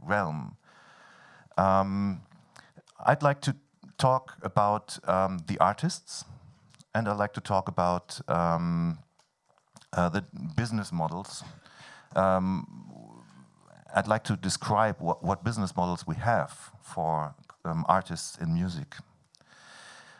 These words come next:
Um, music is, um, um, a system that is heavily dependent on role models, on role differentiation.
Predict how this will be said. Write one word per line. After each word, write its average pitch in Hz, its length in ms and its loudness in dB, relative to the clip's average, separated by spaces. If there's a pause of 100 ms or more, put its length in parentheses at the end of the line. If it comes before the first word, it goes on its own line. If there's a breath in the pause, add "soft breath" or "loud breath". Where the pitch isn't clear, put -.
(200 loud breath)
Um, 107 240 6
music 147 380 0 (320)
is, - 380 -2
um, 104 920 4
um, 95 720 2
a 92 60 2
system 110 520 0
that 101 220 -2
is - 340 -6
heavily 113 460 0
dependent 95 720 0
on 87 160 2
role 120 320 2
models, 85 640 -2 (100)
on 87 140 -2
role 107 240 -2
differentiation. 85 920 -6